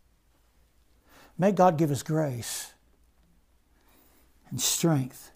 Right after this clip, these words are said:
and courage and devotion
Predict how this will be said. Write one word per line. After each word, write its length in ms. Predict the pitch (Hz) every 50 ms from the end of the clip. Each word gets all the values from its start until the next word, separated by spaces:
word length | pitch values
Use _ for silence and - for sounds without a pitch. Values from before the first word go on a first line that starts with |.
| _ _ _ _ _ _ _ _ _ _ _ _ _ _
and 120 | 135 - -
courage 680 | - - 180 170 151 131 123 113 - - - - - _ _ _ _ _ _ _ _ _ _ _
and 120 | 165 127 113
devotion 580 | 127 107 123 143 156 165 - - - 120 95